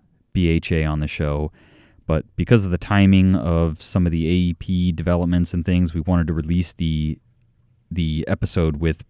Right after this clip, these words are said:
Backcountry Hunters and Anglers first. And so just wanted to give you a heads up in case some of the stuff we're talking about, you're like, "Wait a minute, they already talked to B H A." So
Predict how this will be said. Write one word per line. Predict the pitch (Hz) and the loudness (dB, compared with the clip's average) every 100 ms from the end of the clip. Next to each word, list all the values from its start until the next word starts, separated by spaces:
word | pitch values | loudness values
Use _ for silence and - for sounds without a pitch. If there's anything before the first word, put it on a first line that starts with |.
| - | -6
Backcountry | 90 - 87 85 | -4 -4 -6 -4
Hunters | 80 82 78 | -4 -2 -2
and | 80 | -4
Anglers | 78 76 73 - | -2 -2 -4 -8
first. | _ - 165 87 87 - - _ _ _ _ _ _ - | _ 0 2 2 -2 -10 -20 _ _ _ _ _ _ -6
And | 90 80 | -4 -2
so | 90 78 76 73 - _ _ _ - | -2 0 -2 -6 -14 _ _ _ -8
just | 101 - | -6 -2
wanted | 90 76 | 0 0
to | 71 - _ _ _ _ _ _ - | -4 -10 _ _ _ _ _ _ -2
give | 165 156 | 0 4
you | 117 | 4
a | |
heads | 101 104 90 | 4 2 2
up | 92 85 | 0 0
in | 87 | -2
case | 92 87 | -2 -2
some | - - 87 | -4 -2 0
of | 80 | 0
the | 82 76 76 71 _ _ _ _ _ | -2 -4 -4 -8 _ _ _ _ _
stuff | - 104 90 | -4 -4 -2
we're | |
talking | 80 85 87 | -2 -2 -2
about, | 82 78 78 | -2 -2 -2
you're | 78 | -2
like, | 78 - - _ | -4 -6 -14 _
"Wait | - 143 | -4 -2
a | |
minute, | 78 78 | -2 -2
they | 80 90 | 0 2
already | 95 104 101 _ _ _ | 2 2 0 _ _ _
talked | - 185 - | 0 0 2
to | 98 | -2
B | 85 80 | 0 0
H | 76 - | 0 -6
A." | 64 95 | -8 -10
So | - 73 76 | -6 -6 -6